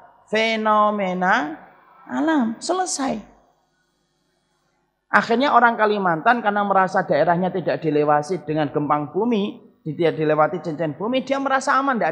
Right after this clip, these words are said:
ada gempa. Ya kan?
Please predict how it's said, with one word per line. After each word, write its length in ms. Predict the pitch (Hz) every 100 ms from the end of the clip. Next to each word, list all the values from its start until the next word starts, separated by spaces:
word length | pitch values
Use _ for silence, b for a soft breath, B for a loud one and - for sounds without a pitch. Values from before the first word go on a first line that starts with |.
| 175
ada 60 |
gempa. 340 | 180 214 220 131 - - - _ _ _ _ _ _ _ _ _ _ 226 _ _ _ _ _ _ _ _ _ _ _ _ _ _
Ya 80 | 90 101
kan? 100 | 143